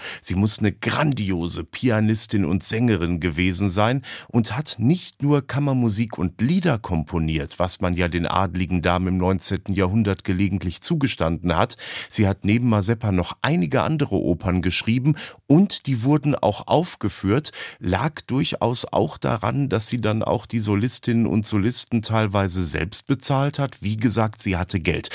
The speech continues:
Aber das soll überhaupt nicht despektierlich sein, denn was ich jetzt gerade gehört habe, ist eine unglaublich souveräne, mit allen Wassern gewaschene Komponistin voller melodischer Erfindungsgabe. Also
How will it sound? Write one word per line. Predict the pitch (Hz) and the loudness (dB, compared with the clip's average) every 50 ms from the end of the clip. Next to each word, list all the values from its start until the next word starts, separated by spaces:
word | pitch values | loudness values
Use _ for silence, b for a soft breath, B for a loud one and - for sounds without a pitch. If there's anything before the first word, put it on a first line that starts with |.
| B B B | B B B
Aber | B - 113 123 135 | B 0 2 2 4
das | 127 143 - | 2 2 0
soll | - 156 160 | 2 2 2
überhaupt | 147 147 135 113 160 220 - - | 4 2 2 0 0 -4 -4 -2
nicht | 233 220 - - | -4 -2 -2 -2
despektierlich | 185 156 180 151 151 151 - - - 202 226 226 190 131 104 - - | -2 -2 -2 -2 -2 -4 -6 -6 -2 0 2 2 2 2 0 0 2
sein, | - 90 85 90 117 160 156 B B B B B B - | 2 4 4 4 2 0 -4 B B B B B B 2
denn | 117 120 127 147 156 147 - | 2 4 4 4 2 0 -2
was | - - 117 117 113 | -2 -2 0 0 0
ich | 127 104 110 | -2 -2 -4
jetzt | 104 - - | -2 -2 -2
gerade | - 101 104 104 104 90 | 0 0 0 2 0 2
gehört | 95 95 85 98 117 135 131 - | 2 2 2 2 2 0 0 -2
habe, | 131 131 135 127 127 123 | -2 -2 0 0 0 0
ist | - - 104 - - - - | 0 0 0 -2 -2 -2 -2
eine | - 101 104 104 98 - _ - | 0 2 2 2 0 -2 _ 2
unglaublich | 156 175 190 190 185 175 143 127 123 117 120 127 151 147 - - 123 127 113 - | 2 4 4 4 2 0 0 -2 -2 0 0 0 0 0 -2 -2 -4 -4 -2 -2
souveräne, | - - 107 95 104 98 90 - 110 117 135 135 139 147 135 | -2 -2 -2 2 2 2 2 0 -2 0 2 2 4 4 4
mit | 127 113 107 107 - - _ | 4 4 2 2 -2 -4 _
allen | - 127 131 123 147 143 107 90 | 0 2 4 4 4 4 4 4
Wassern | 101 101 117 - - 120 110 107 98 | 2 0 2 0 -2 0 0 -2 -2
gewaschene | 101 95 80 82 - 107 - - 113 101 98 95 | -2 -2 0 0 -2 -2 -2 -2 -2 -2 -2 -2
Komponistin | - - 110 107 104 - 101 98 101 120 113 - - 117 107 98 B B B B B | -2 -2 -2 -2 0 0 0 0 0 0 -2 0 0 2 2 0 B B B B B
voller | - - - 135 139 135 120 | -8 -2 0 0 0 0 0
melodischer | 117 110 110 107 101 98 104 101 104 107 - - 110 90 | 0 2 2 2 2 0 0 0 0 -2 0 0 0 2
Erfindungsgabe. | 78 104 - - 117 101 95 82 78 80 - - - - 82 80 78 76 80 | 0 0 -2 0 2 2 2 2 2 0 0 0 0 0 0 0 2 0 0
Also | - 85 87 80 78 87 | 0 0 -2 0 -2 -2